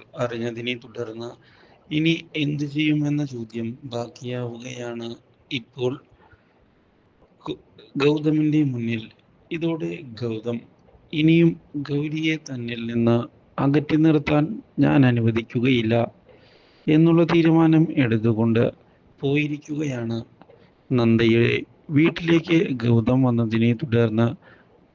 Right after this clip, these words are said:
നന്ദ ഒരു നിമിഷത്തേക്ക് ഞെട്ടിപ്പോകുന്നു. "എന്താണ് ഗൗതം സാർ പെട്ടെന്ന് ഇവിടേക്ക് വന്നത്?" "എനിക്ക് നിന്നോടൊന്നും സംസാരിക്കാനില്ല. ഞാൻ വന്നത് എൻ്റെ മകളെ കാണാനാണ്."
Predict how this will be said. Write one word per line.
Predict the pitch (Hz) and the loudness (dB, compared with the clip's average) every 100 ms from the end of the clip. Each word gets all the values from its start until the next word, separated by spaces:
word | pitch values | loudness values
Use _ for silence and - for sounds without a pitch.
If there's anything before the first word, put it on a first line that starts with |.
| 143 | 2
നന്ദ | 160 170 180 165 | 4 4 4 4
ഒരു | 127 117 | 4 4
നിമിഷത്തേക്ക് | 117 113 131 - 120 - 123 120 - - - - 143 | 4 2 0 -2 -4 0 0 0 -2 -16 -20 -8 0
ഞെട്ടിപ്പോകുന്നു. | 127 123 139 127 120 113 117 113 - - _ _ - - 120 | 2 2 0 0 2 4 4 4 0 -8 _ _ -16 0 2
"എന്താണ് | 107 110 113 110 | 2 -2 -6 -10
ഗൗതം | 117 113 117 | -10 -8 -8
സാർ | 123 117 _ _ _ _ _ _ - | -8 -12 _ _ _ _ _ _ -12
പെട്ടെന്ന് | 156 160 170 170 | -12 -6 -2 0
ഇവിടേക്ക് | 139 127 127 127 | 0 -4 -8 -6
വന്നത്?" | 123 120 117 123 - _ _ - _ - _ _ - 143 | -6 -6 -6 -8 -10 _ _ -20 _ -20 _ _ -2 2
"എനിക്ക് | 165 165 185 185 143 120 | 2 2 0 0 2 2
നിന്നോടൊന്നും | 123 123 139 135 139 143 | 4 4 4 4 6 6
സംസാരിക്കാനില്ല. | 123 117 123 117 110 110 123 113 117 117 - - _ _ _ - 123 | 6 4 2 2 2 4 4 4 4 0 -6 -20 _ _ _ -12 0
ഞാൻ | 117 110 113 | 2 4 4
വന്നത് | 117 117 113 123 - _ _ - 147 | 4 2 2 0 -6 _ _ 0 4
എൻ്റെ | 160 170 170 | 4 4 4
മകളെ | 160 170 165 - | 4 4 4 2
കാണാനാണ്." | 120 113 117 117 113 117 | 2 4 4 4 4 2